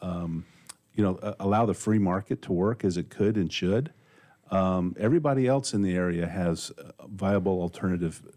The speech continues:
you know, uh, water sources. We don't, right? So as long as we are faced with a monopoly on, on the alternative, um, things aren't gonna change.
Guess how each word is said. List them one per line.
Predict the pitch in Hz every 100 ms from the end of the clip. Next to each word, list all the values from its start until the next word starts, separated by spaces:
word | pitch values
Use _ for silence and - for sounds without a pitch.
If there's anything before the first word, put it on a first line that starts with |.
| -
you | 95
know, | 80 78 -
uh, | 87 85 87
water | 92 92 92
sources. | - 64 - - - - - - - - _ _ _
We | 104 120
don't, | 123 120 - - _ _ _ _
right? | 101 104 - - - 107
So | - 110 98
as | 98
long | 107 135 151
as | 110 120
we | 120
are | 107 98 95
faced | 92 - 107 113 - - _ _
with | 98 104
a | 113
monopoly | 104 101 107 - 120 131 - - 95
on, | 95 95 -
on | 95 95 90
the | 98 107 117 -
alternative, | 98 - 110 110 127 151 - _ _ _ _ _ 104
um, | 101 95 92 -
things | 110 120 101
aren't | 98 98
gonna | 85 80
change. | 90 85 - -